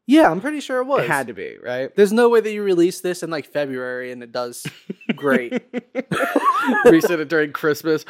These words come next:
Speaker 2: Bum, bum, ticka, ticka, ticka, ticka, ticka, bum, bum. <laughs> But, uh,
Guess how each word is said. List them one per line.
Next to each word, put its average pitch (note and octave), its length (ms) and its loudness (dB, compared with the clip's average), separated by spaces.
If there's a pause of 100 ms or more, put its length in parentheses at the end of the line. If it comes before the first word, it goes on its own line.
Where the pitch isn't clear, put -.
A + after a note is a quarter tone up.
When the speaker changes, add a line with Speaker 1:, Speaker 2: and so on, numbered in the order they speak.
(120)
Speaker 2:
Bum, G3+ 240 2
bum, B3 420 -4
ticka, - 200 -2 (100)
ticka, G4 240 6
ticka, A#4 240 -4
ticka, - 240 -6
ticka, - 320 -2
bum, C3 340 0
bum. C3+ 320 -8 (600)
<laughs> F4 200 4 (800)
But, D#3+ 300 4
uh, D3+ 300 -4